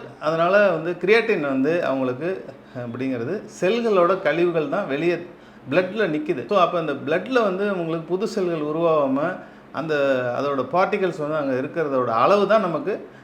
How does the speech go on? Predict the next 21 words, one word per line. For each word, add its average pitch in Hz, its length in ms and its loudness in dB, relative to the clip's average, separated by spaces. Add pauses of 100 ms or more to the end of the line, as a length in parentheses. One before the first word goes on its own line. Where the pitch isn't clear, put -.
(120)
மூணு, 151 380 0
அஞ்சு, 139 440 0
ஆறுங்கிறோம். 131 540 0
அதோட 156 200 2
அளவு 180 360 4
எவ்வளோ 196 240 4
இருக்கலாம்? 151 400 0 (320)
ஒரு 139 560 -2 (560)
ஒண்ணு 165 260 -2 (160)
அந்த 147 180 -4
ரேஞ்ச் 160 240 -2
இருக்கணும். 127 380 -4 (360)
நமக்கு 143 280 -4
அது 127 420 -2 (580)
ரெண்டு, 160 320 -2
மூணு, 170 420 0
அஞ்சு, 170 380 2
ஆறு 185 260 6
வந்தாலே 208 420 6 (800)
மூச்சு 208 340 -4
முட்டும். 160 540 -4